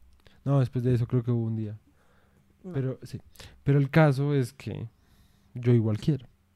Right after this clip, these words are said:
Speaker 1: Otra cosa es que
Speaker 2: Quieras comprarte los amplificadores.
Speaker 1: No, pues, obviamente yo quiero
Speaker 2: Porque,
Speaker 1: comprarme
Speaker 2: ¿sabes
Speaker 1: los
Speaker 2: qué he
Speaker 1: amplifi-
Speaker 2: pensado?
Speaker 1: Ay, Dios mío.
Speaker 2: He pensado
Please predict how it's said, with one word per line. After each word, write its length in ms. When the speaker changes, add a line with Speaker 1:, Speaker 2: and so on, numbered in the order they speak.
Speaker 1:
Otra 180
cosa 220
es 80
que 340
Speaker 2:
Quieras 280
comprarte 380
los 140
amplificadores. 840
Speaker 1:
No, 120
pues, 100
obviamente 300
yo 280
quiero 380
Speaker 2:
Porque, 160
Speaker 1:
comprarme 80
Speaker 2:
¿sabes 160
Speaker 1:
los 60
Speaker 2:
qué 40
he 40
Speaker 1:
amplifi- 140
Speaker 2:
pensado? 500
Speaker 1:
Ay, 240
Dios 180
mío. 120
Speaker 2:
He 80
pensado 760